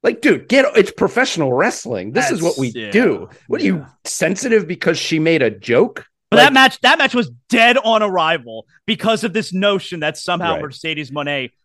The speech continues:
Speaker 2: was supposed to be there.
Speaker 1: Yeah, well, but you know what? That is on A E W a bit in terms of the booking because they built up this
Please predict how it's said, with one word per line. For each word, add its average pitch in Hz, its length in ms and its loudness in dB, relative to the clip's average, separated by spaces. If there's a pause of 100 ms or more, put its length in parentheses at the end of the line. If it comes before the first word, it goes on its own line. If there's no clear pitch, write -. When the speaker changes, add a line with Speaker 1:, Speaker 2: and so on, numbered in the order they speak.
Speaker 2:
was 151 180 -10
supposed 139 340 -8
to 127 60 -16
be 107 140 -16
there. 92 240 -20 (340)
Speaker 1:
Yeah, 294 220 4
well, 240 240 6
but 240 200 -2
you 220 60 2
know 240 140 4
what? 220 260 2 (200)
That 190 200 4
is 202 200 4 (120)
on 151 220 4
A 151 160 4
E 139 60 0
W 127 340 2
a 113 40 2
bit 123 260 -4
in 135 200 -2
terms 147 240 -4
of 131 80 -6
the 117 80 -4
booking 120 380 -4
because 123 260 -8
they 143 140 0
built 156 340 -2
up 170 260 -2
this 120 380 -6